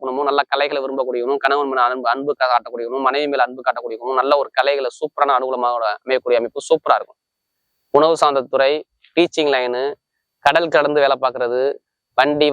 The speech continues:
வாகன பிசினஸ், கமிஷன் ஏஜென்சி, பொதுமக்கள் சேவையில ஈடுபாடு பண்றதெல்லாம் நீங்க தான் இருப்பீங்க. இனிமே எல்லாமே சூப்பரா இருக்கு. நண்பர்கள், பழக்க வழக்கம், ஃப்ரெண்ட்ஷிப், கூட்டாளி, வெளிநாடு யோகம், வெளியூர் யோகம், உத்தியோகத்துல உயர் பதவி எல்லாமே தேடி வருது.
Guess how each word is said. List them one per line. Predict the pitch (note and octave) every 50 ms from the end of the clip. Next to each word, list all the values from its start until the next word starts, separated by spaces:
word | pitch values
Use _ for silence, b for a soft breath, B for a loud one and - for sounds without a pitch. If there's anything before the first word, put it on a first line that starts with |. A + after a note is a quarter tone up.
| C#3
வாகன | C#3 C#3+ D3+ D#3 D3+ C#3 C3+
பிசினஸ், | B2 - C3 B2 A#2+ - - C3+ C3 C3+ D3 - - _ _ -
கமிஷன் | C#3+ D3 E3 E3+ - F3+ D#3+ D3 C#3+
ஏஜென்சி, | C3 B2+ B2+ B2 A#2+ - - C3+ C#3+ D3 - _
பொதுமக்கள் | - D#3+ F3 F#3 F3+ F3 - - D#3 C#3 -
சேவையில | - C3+ C3 B2+ B2 C3
ஈடுபாடு | C#3 C#3 C3 C3 B2 A#2
பண்றதெல்லாம் | B2 A#2+ B2+ A#2+ B2+ C#3+ C#3+ C#3
நீங்க | C3 B2+ B2+
தான் | C3 C3 A2
இருப்பீங்க. | - - G#2 F2+ C#2+ _ _ _ _ _ _ _ _ _ _ _ _ _ _ _ _ _ _ _ -
இனிமே | C3+ C#3+ D#3 D#3+
எல்லாமே | D3+ D3+ D#3+ E3 -
சூப்பரா | - F#3 - - E3+ C#3+
இருக்கு. | B2 A2+ G#2+ G#2+ B2
நண்பர்கள், | C3 C3+ C#3 C3+ C3 B2 A#2+ -
பழக்க | C3 C3+ - C#3
வழக்கம், | C3 B2 B2+ A2+ -
ஃப்ரெண்ட்ஷிப், | C#3+ C#3 - - C#3+ B2+ A#2+ A2
கூட்டாளி, | C#3 C#3 C#3 C#3 C3 B2
வெளிநாடு | B2+ C3 C#3 C#3+ C#3+ C#3 C3
யோகம், | B2 B2+ B2
வெளியூர் | C3 C#3+ D3 C#3+ C3+ C3 B2+
யோகம், | A#2+ A2+ G#2 - _ _ _ _ _ - C#3+
உத்தியோகத்துல | C#3 E3 D#3+ C#3 D3 C3 C3
உயர் | C3+ C#3+ C#3 C3
பதவி | C3 B2+ B2+
எல்லாமே | C#3 D3 C#3+ - -
தேடி | D#3+ D#3+ D#3+ C#3 B2
வருது. | G#2 F2+ -